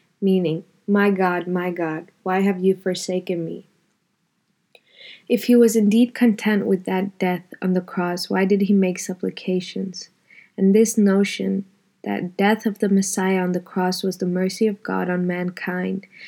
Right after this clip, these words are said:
and God was pleased to do this so that the world could find salvation through the blood of the Messiah, is rejected by the argument that if divine mercy was truly excited on that day, then why was there a terrible earthquake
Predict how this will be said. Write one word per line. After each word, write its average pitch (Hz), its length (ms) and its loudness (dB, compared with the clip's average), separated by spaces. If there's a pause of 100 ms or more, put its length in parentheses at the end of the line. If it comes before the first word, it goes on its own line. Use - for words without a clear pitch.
(220)
and 190 180 2
God 196 220 4
was 214 240 0
pleased 196 380 2
to 196 80 -2
do 185 260 2
this 185 460 -6 (260)
so 196 200 0
that 185 200 0
the 190 60 4
world 196 300 2
could 196 140 -6
find 185 320 -2
salvation 185 760 -2
through 180 180 -2
the 175 80 -2
blood 180 260 -2
of 185 140 -2
the 185 80 -2
Messiah, 180 680 -4 (540)
is 202 180 4
rejected 208 560 4
by 196 180 2
the 190 120 2
argument 185 640 0 (100)
that 190 160 0
if 190 120 -2
divine 196 520 2
mercy 196 400 2
was 190 220 0
truly 190 320 4
excited 185 540 -2
on 180 180 -4
that 180 300 -8
day, 180 320 -4 (580)
then 196 180 4
why 202 180 4
was 226 240 2
there 196 140 0
a 196 60 2
terrible 202 580 -2
earthquake 190 720 -4